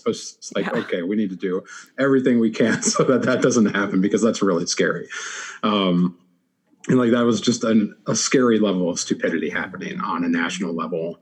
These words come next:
Speaker 1: And, like, you know, the media had become something a lot more at that point, 'cause we're now in the age of technology at a much heavier point. Um, and so, um,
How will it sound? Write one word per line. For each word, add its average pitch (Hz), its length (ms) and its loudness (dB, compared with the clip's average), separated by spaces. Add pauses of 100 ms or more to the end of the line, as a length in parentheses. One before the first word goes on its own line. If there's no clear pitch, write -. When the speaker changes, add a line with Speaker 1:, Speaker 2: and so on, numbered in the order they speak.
(120)
Speaker 1:
And, 85 300 -6
like, 80 200 -4 (720)
you 87 100 0
know, 80 240 -4 (520)
the 113 180 -2
media 101 340 2
had 90 120 -6
become 87 320 -6
something 85 560 -6 (200)
a 101 40 -4
lot 95 300 -4
more 127 220 2
at 92 80 -6
that 92 180 -12
point, 87 180 -12
'cause - 540 -12
we're 82 480 -4
now 80 240 -10
in 78 60 -14
the 80 120 -6
age 80 120 -10
of - 80 -20
technology 87 680 -6 (220)
at 78 80 -12 (120)
a 85 60 -12
much - 400 -12 (100)
heavier 78 300 -4
point. - 380 -8 (580)
Um, 82 480 -6 (640)
and 95 240 -4
so, 95 640 -2 (200)
um, - 420 -8